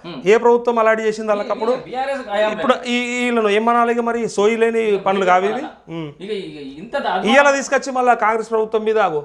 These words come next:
Speaker 2: లబ్ధిదారుతో కలిసి
Speaker 1: ఆ.
Speaker 2: ఆర్డీఓ
Speaker 1: ఆర్డీఓ
Speaker 2: ఆఫీస్
Speaker 1: ఆఫీస్
Speaker 2: కరీష్
Speaker 1: పోయాడట.
Speaker 2: మ్మ్.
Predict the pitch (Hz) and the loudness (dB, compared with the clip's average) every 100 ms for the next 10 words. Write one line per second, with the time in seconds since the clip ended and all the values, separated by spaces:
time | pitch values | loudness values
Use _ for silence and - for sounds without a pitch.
0 | - - 185 190 208 190 202 190 - - | -6 -6 -4 0 0 0 -6 -6 -8 -4
1 | 185 - 262 208 208 - - 185 202 185 | -4 -2 0 0 -2 -6 0 2 2 0
2 | 208 202 190 160 - 147 - 170 156 | 0 -2 -2 -2 -4 -6 -6 -6 -6